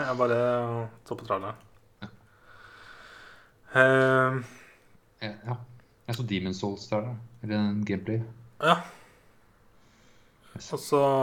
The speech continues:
Speaker 1: var jeg på loftet hos fatteren og hentet det, da. Så nå har jeg No Man's
Speaker 2: Ja, ok.
Speaker 1: Sky, eh, klar til
Speaker 2: Ja.
Speaker 1: P S fem-en.
Speaker 2: Nice.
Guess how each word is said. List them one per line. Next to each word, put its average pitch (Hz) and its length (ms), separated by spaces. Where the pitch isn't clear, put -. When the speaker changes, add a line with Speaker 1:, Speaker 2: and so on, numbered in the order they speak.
Speaker 1:
var 120 140
jeg 117 80
på 131 80
loftet 117 360
hos 110 260
fatteren 107 260
og 110 80
hentet 104 460
det, 107 160
da. 120 100
Så - 140
nå 110 100
har 104 200
jeg 107 80
No 104 100
Man's 104 140
Speaker 2:
Ja, 156 80
ok. - 40
Speaker 1:
Sky, - 100
eh, 104 480
klar 101 220
til 104 140
Speaker 2:
Ja. 113 100
Speaker 1:
P 110 120
S 104 120
fem-en. 107 240
Speaker 2:
Nice. - 500